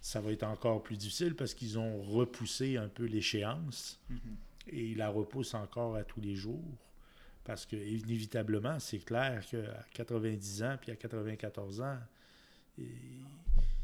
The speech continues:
Speaker 1: ils ont pas, euh, ils sont pas dans, dans, dans, dans leur, dans leur meilleure, euh, leur meilleure, euh, forme, leur meilleur état. Alors, évidemment, euh,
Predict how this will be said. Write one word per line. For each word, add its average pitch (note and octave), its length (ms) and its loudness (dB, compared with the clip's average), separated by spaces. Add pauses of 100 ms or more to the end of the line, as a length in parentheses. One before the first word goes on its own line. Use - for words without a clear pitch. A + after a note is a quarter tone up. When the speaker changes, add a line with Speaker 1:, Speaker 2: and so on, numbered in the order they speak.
(580)
Speaker 1:
ils A2 220 -2
ont G#2+ 100 -2
pas, A#2+ 160 0
euh, G#2 540 2 (220)
ils B2 60 -12
sont G#2+ 260 -10
pas B2 180 -6
dans, A#2+ 60 -4
dans, A2+ 460 -8
dans, A2+ 260 -10
dans B2 100 -6
leur, A2+ 160 -6
dans A2 220 2
leur A2 160 2
meilleure, A2 520 4
euh, G#2+ 360 -6 (320)
leur A2+ 180 -4
meilleure, A2 380 -2
euh, G#2 180 -4
forme, D3+ 380 0
leur G#2+ 160 0
meilleur G#2+ 340 0
état. D3+ 320 -2 (680)
Alors, G#2+ 280 -2
évidemment, G#2+ 520 0
euh, A2+ 140 -2